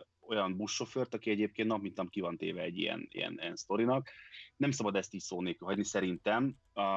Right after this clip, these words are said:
de azt is megértem egyébként, hogy, hogy, hogy, ö, egy ilyen vehemens, ö, utashoz nem feltétlenül akarsz oda, oda szólni, oda menni,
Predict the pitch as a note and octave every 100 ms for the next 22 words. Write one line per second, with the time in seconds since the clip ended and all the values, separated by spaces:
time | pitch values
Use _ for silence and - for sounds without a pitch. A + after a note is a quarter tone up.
0 | G2 G2 G2 G2 F#2 _ _ _ - _
1 | _ _ _ _ _ A2 A#2 A#2+ B2 A#2
2 | - - G#2 G2+ A2+ G#2 G2+ A2 G2+ G2
3 | G2 G2 F#2+ - - G2 G2+ G2 G2 -
4 | G2 G#2+ G2 G2 F#2 F2+ F2+ F2 - -
5 | F#2+ F2+ F2+ F#2+ - - - _ _ _
6 | _ _ - - - F#2 - F#2 G2+ F#2+
7 | - F#2 E2 - F2 E2+ - D#2+ - E2+
8 | E2 E2+ E2+ - F2 E2+ F2 G#2+ A#2 A#2+
9 | A#2+